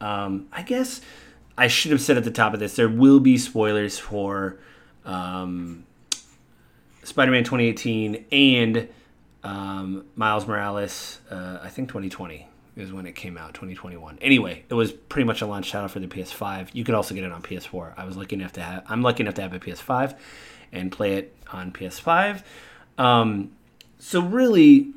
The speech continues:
the People versus idea is the fact that originally I did it with two different characters that were in two different games, and that is hard to,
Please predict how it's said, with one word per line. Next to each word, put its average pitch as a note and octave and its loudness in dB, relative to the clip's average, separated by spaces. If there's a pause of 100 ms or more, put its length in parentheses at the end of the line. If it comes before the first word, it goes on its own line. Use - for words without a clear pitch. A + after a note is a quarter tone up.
(880)
the C3+ 6
People E3+ 8
versus A#2+ 4
idea G2+ 0
is G2+ -6
the G2+ -4
fact G2 -4
that G2 -4 (360)
originally C#3 10
I A2+ 4
did G#2+ 4
it G#2+ -2
with G2+ -10
two F#3+ 2
different E3 2
characters A2 0
that A#2 -12
were G#2 -10
in G2 -6
two - 0
different G#2+ -2
games, G2 -6
and A2 -6
that G#2 -2
is G#2 -8
hard C3+ -2 (120)
to, G2+ -4